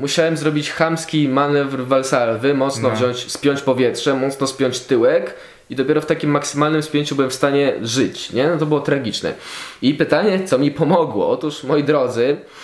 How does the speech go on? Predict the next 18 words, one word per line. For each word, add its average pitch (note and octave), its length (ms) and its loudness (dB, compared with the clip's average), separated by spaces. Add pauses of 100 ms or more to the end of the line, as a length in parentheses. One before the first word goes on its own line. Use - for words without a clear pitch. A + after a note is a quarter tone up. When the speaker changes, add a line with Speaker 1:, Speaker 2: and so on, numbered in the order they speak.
(580)
Speaker 1:
pomogło D3 420 2
mi D#3 120 2
tak. B2 480 -2 (1120)
E, G2+ 200 2
po A2 120 -2
pierwsze, C3+ 720 2
diklofenak, C3 1000 -2 (460)
tabletki, B2+ 800 0 (120)
po A#2+ 120 0
drugie, D#3+ 380 2
Speaker 2:
Rozluźniające. B2 680 0
Speaker 1:
to, C3+ 100 2
e, C3 340 2
to D3+ 180 0
jest, C#3+ 420 -2
e, A#2 480 -2
przeciwbólowe, A#2+ 800 0
przeciwzapalne. A2+ 1000 -2